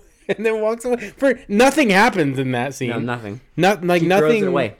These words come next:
Speaker 1: Yeah, she just throws it away all, like, dejected and, like, a little toddler. Like, meh.
Speaker 2: Well, that's the
Speaker 1: Um,
Speaker 2: other thing. So the, the main guy is a guy called, like,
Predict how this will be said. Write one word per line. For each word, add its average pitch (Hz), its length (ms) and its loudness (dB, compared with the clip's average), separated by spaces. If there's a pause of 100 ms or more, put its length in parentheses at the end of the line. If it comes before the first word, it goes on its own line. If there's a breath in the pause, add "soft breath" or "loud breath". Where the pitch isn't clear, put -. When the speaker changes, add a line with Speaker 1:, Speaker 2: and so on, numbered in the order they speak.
(140)
Speaker 1:
Yeah, 175 140 4
she 160 180 -4
just 160 240 -2
throws 185 300 2
it 175 80 4
away 156 240 4
all, 127 180 2
like, 120 320 -2
dejected 127 760 -2
and, 120 160 -4
like, 123 140 -4
a 127 80 -2
little 135 300 0
toddler. 123 720 -2 (400 soft breath)
Like, 147 260 -4
meh. 220 280 2 (1500 loud breath)
Speaker 2:
Well, 165 200 6
that's 147 140 2
the 151 80 2
Speaker 1:
Um, - 40 4
Speaker 2:
other 165 100 0
thing. 131 60 -2
So 147 420 -2
the, 139 440 -10 (540)
the 143 260 -4
main 160 440 0
guy 147 320 0
is 120 460 -10
a 147 100 -16
guy 135 280 -10
called, 135 340 -10
like, 107 200 -10